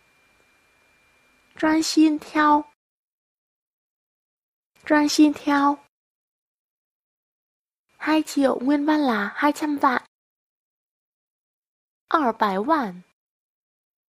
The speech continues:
Hai百万. Tổng công ty phái đến,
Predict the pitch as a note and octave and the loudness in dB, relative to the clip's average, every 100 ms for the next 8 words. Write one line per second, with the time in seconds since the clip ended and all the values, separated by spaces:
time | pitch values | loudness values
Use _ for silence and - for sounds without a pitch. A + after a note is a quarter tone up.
0 | _ _ _ _ _ _ _ _ _ _ | _ _ _ _ _ _ _ _ _ _
1 | _ B3 A#3+ D#4 B3+ A3 D4 C#4 G3 F3 | _ 0 0 2 2 2 2 0 -2 -10
2 | - _ _ _ _ _ _ _ _ _ | -18 _ _ _ _ _ _ _ _ _
3 | _ _ _ _ _ _ _ _ _ _ | _ _ _ _ _ _ _ _ _ _
4 | _ - A#3 A3+ D#4 D4+ D4+ D#4 A#3+ A3 | _ -2 0 2 0 4 4 4 0 0
5 | A3 A3 A3 | 4 4 2